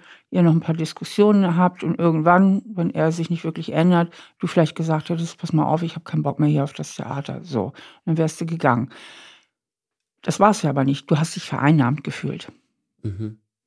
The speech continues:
Speaker 1: Und das müssen wir verstehen.
Speaker 2: Mhm.
Speaker 1: Woher kommt das Gefühl der Vereinnahmung?
Speaker 2: Ich könnte mir vielleicht vorstellen,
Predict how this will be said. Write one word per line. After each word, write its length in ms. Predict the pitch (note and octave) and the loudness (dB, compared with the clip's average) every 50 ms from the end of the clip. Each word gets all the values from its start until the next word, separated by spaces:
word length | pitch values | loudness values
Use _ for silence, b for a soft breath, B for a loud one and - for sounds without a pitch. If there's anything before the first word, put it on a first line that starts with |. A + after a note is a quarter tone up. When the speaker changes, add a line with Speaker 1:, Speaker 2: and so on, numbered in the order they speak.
| _ _ _ _ | _ _ _ _
Speaker 1:
Und 200 | - D#3 D3+ - | -4 -4 0 2
das 340 | D3+ D#3+ F3+ - - - _ _ | 2 2 2 -2 -8 -14 _ _
müssen 280 | - F#3 F#3 F3+ G3+ F#3 | 2 2 4 6 4 4
wir 80 | F3 | 4
verstehen. 520 | F3 F#3 F3+ - - - D3 C3 A#2 B2 C3 | 2 0 -2 -2 -2 -2 -2 0 0 -2 -4
Speaker 2:
Mhm. 320 | B2 G#2 G2+ A2+ A2+ A#2 A2+ _ _ _ _ _ _ _ _ _ _ _ _ _ _ _ _ _ _ _ _ | -4 -8 -8 -8 -10 -10 -12 _ _ _ _ _ _ _ _ _ _ _ _ _ _ _ _ _ _ _ _
Speaker 1:
Woher 420 | - - D#3 D3+ E3+ E3 E3 F3 E3+ | -6 -4 0 2 2 2 2 2 0
kommt 240 | - F3+ F3 - F3 | 2 0 2 2 0
das 140 | E3 - | -2 -2
Gefühl 300 | - F3 - - G3 F#3 | -4 -4 -2 0 0 2
der 120 | F3+ F3+ F3+ | 2 0 -2
Vereinnahmung? 640 | - F#3 - D#3 D#3+ D3 C3+ B2+ C3 B2+ C3+ C#3 - _ _ _ _ _ _ _ _ _ _ _ _ _ _ _ _ _ _ _ _ _ _ _ _ _ _ _ _ _ _ _ _ _ _ _ _ _ _ _ _ _ _ _ _ _ b b b b b b b b b b b b b b b b b b b b b b b b b b b b b b b b b b - - _ | -2 -4 -2 0 2 2 2 0 -2 -4 -6 -8 -12 _ _ _ _ _ _ _ _ _ _ _ _ _ _ _ _ _ _ _ _ _ _ _ _ _ _ _ _ _ _ _ _ _ _ _ _ _ _ _ _ _ _ _ _ _ b b b b b b b b b b b b b b b b b b b b b b b b b b b b b b b b b b -20 -10 _
Speaker 2:
Ich 140 | A#2+ - - | -8 -6 -6
könnte 460 | - A2 A2+ A#2+ A2+ - - - A2+ | -2 -2 0 0 0 -2 -4 -2 0
mir 220 | A2 A2 G#2+ G#2+ | 2 2 2 0
vielleicht 300 | G#2 - G2+ G#2 G2+ - | -2 -4 -4 -4 -4 -4
vorstellen, 720 | - - G#2+ A2 - - G#2+ G#2 G#2 G#2 G#2+ G#2+ A2 G#2+ G#2 | -6 -6 -4 -4 -4 -2 0 0 2 4 2 2 0 -2 -6